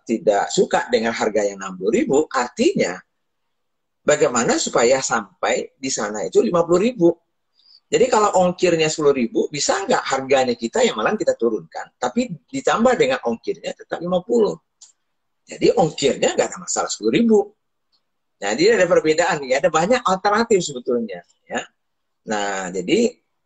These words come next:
eh, tapi sa-, salah satu alternatif lain adalah dengan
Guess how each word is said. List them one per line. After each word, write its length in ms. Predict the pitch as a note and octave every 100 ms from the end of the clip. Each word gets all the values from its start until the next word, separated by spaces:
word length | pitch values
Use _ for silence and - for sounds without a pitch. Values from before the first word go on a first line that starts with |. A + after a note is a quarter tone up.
| _ -
eh, 420 | B2+ B2 - -
tapi 320 | - B3 E4+ -
sa-, 240 | - -
salah 240 | - E3+
satu 240 | D#3+ - C3+
alternatif 480 | - C3+ C3 B2+ A2
lain 320 | F2+ G#2 -
adalah 480 | - - F#2 - -
dengan 400 | - E3 F3